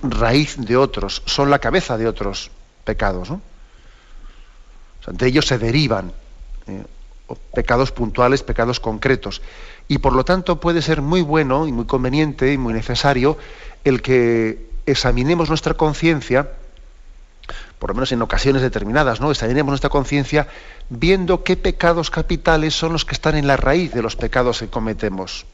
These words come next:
¿No sería bueno que nuestro examen de conciencia se limitase a una especie de un elenco de,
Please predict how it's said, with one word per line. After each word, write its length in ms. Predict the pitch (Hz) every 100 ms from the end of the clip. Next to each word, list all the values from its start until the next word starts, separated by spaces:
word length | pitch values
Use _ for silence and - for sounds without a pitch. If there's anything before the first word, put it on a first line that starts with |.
| _ - - - - _ _ - - - - - -
¿No 80 | 127
sería 300 | 170 165 160
bueno 340 | 165 151 156 - - - -
que 80 | 127
nuestro 240 | 120 -
examen 340 | 110 139 147 139
de 100 | 139
conciencia 640 | 147 139 156 143 - 147
se 160 | - 127
limitase 680 | 117 113 107 160 - 143 151 - - - - - -
a 100 | 120
una 160 | 127
especie 400 | 139 - 143 147
de 340 | 127 135 143 -
un 160 | 139 143
elenco 640 | 143 147 151 135 - 139
de, 240 | 131 123